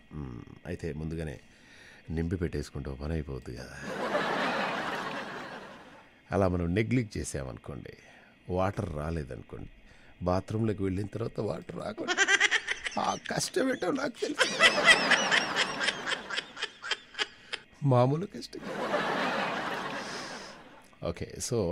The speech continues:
అందు-, అందరూ కూడా వాటర్ విషయంలో కాస్త జాగ్రత్తగా ఉండాలండి. ఇవన్నీ చ్-, విని, విని, విని, విని మీరు కూడా బోర్ అయిపోయారు. "వాటర్ సేవ్ చేయండి, వాటర్ అది చేయండి, ఇంకుడు గుంతలు తీయండి."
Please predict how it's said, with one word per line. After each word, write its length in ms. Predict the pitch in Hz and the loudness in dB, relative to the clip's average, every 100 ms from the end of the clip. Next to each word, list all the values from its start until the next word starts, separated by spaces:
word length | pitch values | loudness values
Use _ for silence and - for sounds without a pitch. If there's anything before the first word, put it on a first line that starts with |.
| - - | 0 0
అందు-, 220 | 87 90 - | 0 0 0
అందరూ 280 | 80 90 | 0 0
కూడా 380 | 87 92 80 - - 82 | 0 0 0 -4 -6 -2
వాటర్ 360 | 82 120 127 | 0 2 2
విషయంలో 400 | 95 85 85 85 | 0 0 -2 -2
కాస్త 380 | 82 62 69 - | -4 -8 -10 -8
జాగ్రత్తగా 480 | 67 58 69 - 71 | -8 -8 -10 -10 -8
ఉండాలండి. 500 | 65 64 62 50 - - - - - - - - - - - - - - - - - - - - - - - - - | -8 -8 -10 -12 -14 -18 -20 -20 -20 -20 -20 -20 -20 -20 -20 -20 -20 -20 -20 -20 -20 -20 -20 -20 -20 -20 -20 -10 -2
ఇవన్నీ 720 | 98 78 113 110 92 76 73 - | 0 2 2 4 2 0 -4 -8
చ్-, 420 | - - - - 85 | -12 -12 -10 -8 -2
విని, 280 | 101 131 | 0 2
విని, 240 | 113 110 117 | 2 2 2
విని, 260 | 98 107 | 0 0
విని 220 | 95 104 113 | 0 0 0
మీరు 400 | 85 90 113 113 | 0 0 2 2
కూడా 160 | 110 | 2
బోర్ 520 | 87 71 85 120 175 | 0 -2 -2 0 2
అయిపోయారు. 480 | 143 90 82 64 - - | 2 0 -2 -6 -6 -2
"వాటర్ 280 | 82 85 87 | 2 2 0
సేవ్ 320 | - 82 78 | 0 0 0
చేయండి, 500 | 78 76 73 71 73 | -2 -2 -2 -2 -2
వాటర్ 320 | 71 82 87 85 | -2 -2 -2 -2
అది 160 | 76 | -2
చేయండి, 340 | 80 76 73 73 | -2 -2 -4 -4
ఇంకుడు 480 | 76 80 85 98 | -4 -4 -2 -2
గుంతలు 360 | 87 82 80 76 | 0 -2 -2 -4
తీయండి." 500 | 76 71 69 69 | -4 -4 -6 -8